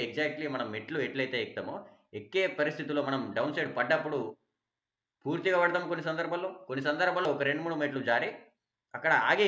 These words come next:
మళ్ళా అప్ సైడ్ ఎక్కడానికి ప్రయత్నం చేస్తాం. మెట్లు ఎక్కుతున్నప్పుడు సైడ్కు మనం ఒక గోడ ఉంటది కదా, ఈ గోడకు మధ్య మధ్యలో అక్కడక్కడ just ఇట్లా గ్రిప్ కోసం పెట్టినవి ఉంటాయి.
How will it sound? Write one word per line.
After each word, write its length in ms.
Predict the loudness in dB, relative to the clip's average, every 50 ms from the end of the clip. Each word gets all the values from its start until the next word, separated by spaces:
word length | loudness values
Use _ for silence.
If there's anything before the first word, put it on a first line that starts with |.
| 4 4
మళ్ళా 280 | 4 4 6 8 8 8
అప్ 180 | 8 6 4 2
సైడ్ 180 | 2 2 4 2
ఎక్కడానికి 440 | 2 2 4 4 4 2 2 -2 -4 -4
ప్రయత్నం 340 | -4 -4 -6 -6 -8 -14
చేస్తాం. 260 | -16 -16 -20 -20 _ _ _ _ _ _ -12 -8
మెట్లు 360 | -6 -4 -4 0 4 6 6 6 6 4 2 2
ఎక్కుతున్నప్పుడు 540 | 0 -2 -2 -2 -2 -2 -2 -2 -2 -2 -2 -2 -4 -4 -8 -16 -18
సైడ్కు 420 | -10 -4 0 2 2 2 2 0 0 -2
మనం 180 | 0 -2 -2 -2
ఒక 140 | 0 2 2 2 2 0 0 -2 -6 -6
గోడ 200 | -4 -2 2 2 2
ఉంటది 260 | 2 2 0 -2 -4 -4
కదా, 140 | -6 -6 -8 -12 -20 _ _ _ _ _ _ _ _ _ _ _ -16
ఈ 60 | -14 -6
గోడకు 420 | 0 2 4 6 4 4 4 2 0 0
మధ్య 240 | 0 0 0 0 0
మధ్యలో 280 | 0 0 0 0 2 2
అక్కడక్కడ 460 | 2 2 2 2 2 2 2 2 2 2 2 2 0 -4 -6 -12 -18 _ _ -12
just 220 | -12 -12 -8 -6
ఇట్లా 220 | -6 -2 0 2 2 2 2 -2 -4 -8 -14 -20 _ _ _ _ _ _ _ _ _ -18
గ్రిప్ 320 | -10 -6 -4 -4 -4 -2 0
కోసం 260 | 0 0 2 2 0 0
పెట్టినవి 340 | 0 -2 -2 -4 -6 -6 -6
ఉంటాయి. 200 | -8 -12 -16